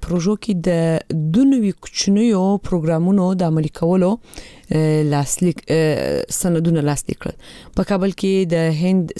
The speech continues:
سفیر پرون د دغو سندونو د لاسلیک پر مهال د ټولو رغونکو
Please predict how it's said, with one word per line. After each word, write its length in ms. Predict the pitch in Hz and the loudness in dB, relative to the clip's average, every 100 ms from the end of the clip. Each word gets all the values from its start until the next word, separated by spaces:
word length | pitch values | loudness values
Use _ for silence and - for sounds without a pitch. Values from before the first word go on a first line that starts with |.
| - | -6
سفیر 420 | 160 - 190 165 - | -6 -2 -2 -2 -4
پرون 320 | 165 165 208 180 - - - - - 175 | -2 2 2 0 -6 -20 -20 -12 0 0
د 100 | 170 | 0
دغو 180 | 180 180 - | 0 -2 0
سندونو 420 | 165 160 180 180 160 | -2 0 0 0 0
د 100 | 160 151 151 147 | 0 2 0 0
لاسلیک 340 | 147 - 180 - | -2 -4 -4 -2
پر 120 | 156 | 0
مهال 360 | 151 160 170 175 - - - - - 170 | 2 2 0 -2 -4 -18 -20 -8 -2 0
د 0 | 170 160 156 156 - - - - | 2 2 2 2 -2 -6 -14 -10
ټولو 380 | - 269 254 247 233 - - - - - | -2 2 2 2 0 -2 -6 -8 -6 -2
رغونکو 560 | 175 160 175 196 - 180 | 0 0 0 0 0 -2